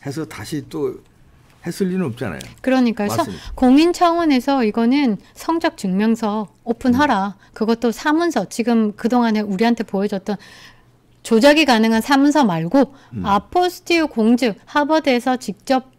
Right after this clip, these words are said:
Speaker 2: 보낸 아포스티오 공증
Speaker 1: 음.
Speaker 2: 서류를 보내라. 한국 공증 말고.
Speaker 1: 음.
Speaker 2: 이-,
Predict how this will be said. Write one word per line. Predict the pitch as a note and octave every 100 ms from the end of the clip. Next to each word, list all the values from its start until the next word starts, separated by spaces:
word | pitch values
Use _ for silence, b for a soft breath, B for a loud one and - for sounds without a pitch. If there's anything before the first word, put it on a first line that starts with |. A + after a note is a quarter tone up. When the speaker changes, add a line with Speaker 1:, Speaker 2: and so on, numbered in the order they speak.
| _
Speaker 2:
보낸 | - F#3+ F#3+ C4 A3+
아포스티오 | F#3 - B3 - - B3+
공증 | - G3+ A3+ B3+ B3+ G#3 - _ _ -
Speaker 1:
음. | G2
Speaker 2:
서류를 | - A3 G#3+ A3+
보내라. | G3+ F3 G#3 F#3 F3+ B
한국 | B F4+ G4+ F#4+
공증 | - G3+ G#3 B3 A3+
말고. | D3+ D3+ G3+ F3+ B
Speaker 1:
음. | - F2+ C2+
Speaker 2:
이-, | G#3 G#3+ A3